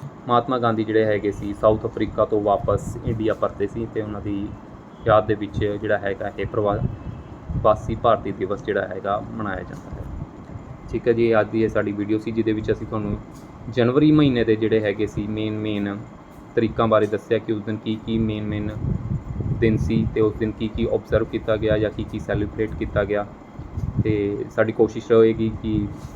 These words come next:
ਅਸੀਂ ਲਗਾਤਾਰ, ਹੁਣ ਲਗਾਤਾਰ ਤੁਹਾਡੇ ਕੋਲ, ਕੋਲ ਵੀਡੀਓ ਪਾਵਾਂਗੇ ਤੇ ਲਗਾਤਾਰ ਇਹ ਅਸੀਂ ਬਾਰਾਂ ਮਹੀਨਿਆਂ ਬਾਰੇ ਗੱਲ ਕਰਦੇ ਰਹਾਂਗੇ ਕਿ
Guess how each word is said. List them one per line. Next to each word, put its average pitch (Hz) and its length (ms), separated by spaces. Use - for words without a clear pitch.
ਅਸੀਂ 117 160
ਲਗਾਤਾਰ, 110 500
ਹੁਣ 107 160
ਲਗਾਤਾਰ 107 340
ਤੁਹਾਡੇ 104 280
ਕੋਲ, 110 140
ਕੋਲ 107 240
ਵੀਡੀਓ 104 200
ਪਾਵਾਂਗੇ 104 540
ਤੇ 110 80
ਲਗਾਤਾਰ 110 420
ਇਹ 104 120
ਅਸੀਂ 110 160
ਬਾਰਾਂ 104 220
ਮਹੀਨਿਆਂ 107 260
ਬਾਰੇ 101 200
ਗੱਲ 98 180
ਕਰਦੇ 95 280
ਰਹਾਂਗੇ 107 380
ਕਿ 110 100